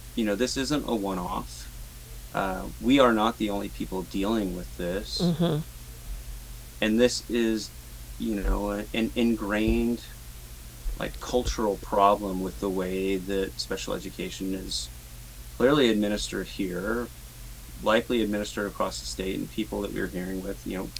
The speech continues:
Speaker 2: Right.
Speaker 1: dealing with it across the, the country. So I, I really,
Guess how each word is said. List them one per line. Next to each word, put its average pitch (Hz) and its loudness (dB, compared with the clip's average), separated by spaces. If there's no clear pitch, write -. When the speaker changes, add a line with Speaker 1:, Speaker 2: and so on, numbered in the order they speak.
Speaker 2:
Right. 165 0
Speaker 1:
dealing 107 4
with 101 -2
it 101 0
across 95 -2
the, - -8
the - -8
country. 104 -4
So 151 8
I, 151 10
I - 12
really, 147 8